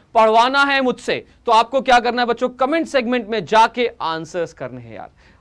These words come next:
आंसर्स करोगे, मैं नाम लेके आऊंगा, ठीक है। उसके लिए क्या करना है, पूरी वीडियो तो देखनी है। तो चलते हैं बच्चों आज के इस लेक्चर पे।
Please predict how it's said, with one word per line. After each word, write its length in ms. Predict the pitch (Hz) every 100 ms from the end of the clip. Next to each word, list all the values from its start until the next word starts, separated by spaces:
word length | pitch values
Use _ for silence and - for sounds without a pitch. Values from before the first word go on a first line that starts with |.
| -
आंसर्स 580 | 214 269 220 294 294
करोगे, 480 | - 262 269 247 302 381
मैं 100 | 147
नाम 260 | 135 123 139
लेके 280 | 131 135 143
आऊंगा, 280 | - 107 _ _ _ -
ठीक 100 | 190
है। 60 | 220
उसके 240 | 214 202
लिए 120 | 208
क्या 160 | 208 202
करना 220 | 202 220
है, 60 | 233
पूरी 200 | 165 156
वीडियो 220 | 151 147
तो 120 | 156 160
देखनी 300 | 127 151 151
है। 120 | 202 _ _
तो 80 | -
चलते 280 | 240 277 262
हैं 60 | 311
बच्चों 240 | 302 294
आज 260 | 196 233 -
के 140 | 247
इस 140 | 240 190
लेक्चर 300 | 185 - 190
पे। 160 | 214